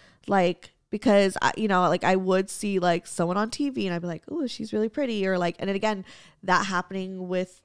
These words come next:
my friend, you know, and then, like, it, then feeling, like, something, you know, obviously it felt good. It was, like, nice. It was, but I,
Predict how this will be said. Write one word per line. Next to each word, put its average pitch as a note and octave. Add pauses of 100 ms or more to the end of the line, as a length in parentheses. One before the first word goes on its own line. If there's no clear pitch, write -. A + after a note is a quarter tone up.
my G3
friend, F#3
you F3+
know, F3
and F#3+
then, F#3
like, F3 (640)
it, F#3 (200)
then F#3+
feeling, G3+
like, D#3+ (280)
something, F3+
you G3
know, D#3+
obviously E3+
it E3+
felt -
good. D#3
It D#3+
was, E3+
like, D#3+
nice. D#3+
It F3
was, E3
but -
I, -